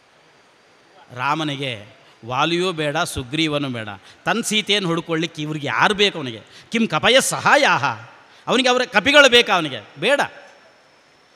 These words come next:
ಆದರೂ ರಾಮ ನಮ್ಮೆಲ್ರಿಗೂ ಕೂಡ ಒಂದು ಮಾರ್ಗವನ್ನು ತೋರಿಸಿಕೊಟ್ಟ, ಒಂದು ಧರ್ಮವನ್ನು ಕಲಿಸ್ತಾನೆ. ಏನು ಅಂದರೆ, ನಾವು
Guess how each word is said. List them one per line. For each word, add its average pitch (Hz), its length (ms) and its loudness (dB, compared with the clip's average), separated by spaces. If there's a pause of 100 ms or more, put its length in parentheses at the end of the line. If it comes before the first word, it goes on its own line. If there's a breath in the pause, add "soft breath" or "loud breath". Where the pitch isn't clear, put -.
(300)
ಆದರೂ 127 600 -6 (100)
ರಾಮ 160 320 2 (560 loud breath)
ನಮ್ಮೆಲ್ರಿಗೂ 214 760 -2
ಕೂಡ 202 220 -2
ಒಂದು 180 260 -2
ಮಾರ್ಗವನ್ನು 170 640 0
ತೋರಿಸಿಕೊಟ್ಟ, 143 560 -8
ಒಂದು 123 260 -6
ಧರ್ಮವನ್ನು 190 640 -6
ಕಲಿಸ್ತಾನೆ. 135 640 -10 (1300)
ಏನು 151 200 -2
ಅಂದರೆ, 131 440 -10 (380 soft breath)
ನಾವು 185 680 -4